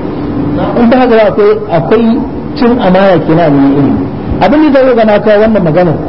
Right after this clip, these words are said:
sai zama mutum ya lissafa malamai rututu. Ya ce, "Ai, na yi Bulughul Maram wa Rinwani,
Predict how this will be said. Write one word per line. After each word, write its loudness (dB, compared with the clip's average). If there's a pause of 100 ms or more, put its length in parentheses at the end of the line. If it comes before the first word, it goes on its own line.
(240)
sai 2
zama 2
mutum -2
ya 4
lissafa -2
malamai 2
rututu. -2 (1160)
Ya 4
ce, 0
"Ai, 2
na 4
yi 2
Bulughul 0
Maram 2
wa 2
Rinwani, 2